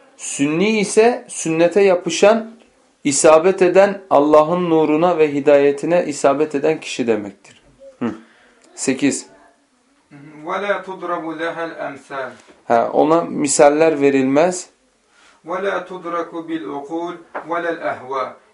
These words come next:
Speaker 2: İnnemâ huvel ittiba ve terkul heva.
Speaker 1: Ha. Heva ve akıllar değil,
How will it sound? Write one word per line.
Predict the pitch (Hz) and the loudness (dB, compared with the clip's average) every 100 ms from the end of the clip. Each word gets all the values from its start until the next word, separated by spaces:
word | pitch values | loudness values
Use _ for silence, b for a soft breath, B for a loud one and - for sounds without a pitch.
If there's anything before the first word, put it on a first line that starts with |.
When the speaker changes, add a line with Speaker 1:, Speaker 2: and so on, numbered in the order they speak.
| 185 | -16
Speaker 2:
İnnemâ | 185 180 165 160 156 | -14 -10 -8 -6 -8
huvel | 147 165 170 160 | -8 -10 -8 -8
ittiba | 160 - _ 147 147 160 165 151 | -12 -18 _ -12 -8 -8 -8 -10
ve | 147 147 | -12 -10
terkul | 160 156 147 135 | -10 -8 -14 -14
heva. | 127 123 127 117 - | -12 -10 -12 -12 -2
Speaker 1:
Ha. | 139 120 - B B B _ | 0 0 -6 B B B _
Heva | - 156 170 208 226 | 2 4 6 6 6
ve | 214 | 4
akıllar | 180 180 202 196 208 214 190 156 | 2 0 -4 0 4 4 2 0
değil, | 170 208 214 | 0 0 -2